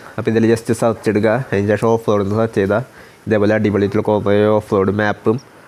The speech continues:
അതേപോലെ തന്നെ വണ്ടികളും വരും. അപ്പോൾ ദേ ഇതൊക്കെയാണ് നമ്മൾ ലാസ്റ്റ് കാണിച്ചത് വണ്ടി. പിന്നെ അതുപോലെ തന്നെ വേറെ കുറേ ഓഫ് റോഡ് വണ്ടികളുണ്ട്.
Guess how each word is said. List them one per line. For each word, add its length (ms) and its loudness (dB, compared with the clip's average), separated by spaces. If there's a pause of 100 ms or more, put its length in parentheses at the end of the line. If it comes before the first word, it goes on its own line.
(160)
അതേപോലെ 360 -2
തന്നെ 220 -2
വണ്ടികളും 460 0
വരും. 160 -2 (100)
അപ്പോൾ 160 -6
ദേ 100 2
ഇതൊക്കെയാണ് 460 -2
നമ്മൾ 240 0
ലാസ്റ്റ് 300 -4
കാണിച്ചത് 360 -2
വണ്ടി. 220 -2 (960)
പിന്നെ 160 -2
അതുപോലെ 160 0
തന്നെ 140 2
വേറെ 200 2
കുറേ 220 0 (320)
ഓഫ് 160 -4
റോഡ് 160 0
വണ്ടികളുണ്ട്. 500 0